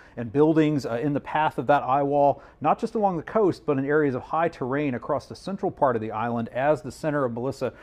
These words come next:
moves across the island during the day on Tuesday. So that hurricane warning is in place.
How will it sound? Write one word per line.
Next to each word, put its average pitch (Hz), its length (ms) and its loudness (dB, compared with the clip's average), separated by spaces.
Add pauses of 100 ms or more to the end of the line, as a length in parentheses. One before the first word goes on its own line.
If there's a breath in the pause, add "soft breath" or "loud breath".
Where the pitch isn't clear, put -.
(200 loud breath)
moves 139 180 0
across 135 380 2
the 131 100 -2
island 123 320 2
during 127 240 -2
the 113 60 -4
day 117 120 0
on 104 140 -6
Tuesday. 143 460 0
So - 100 -10
that 113 140 -6
hurricane 160 500 -4
warning 139 240 0
is 113 120 -4
in 104 80 -8
place. 135 420 -2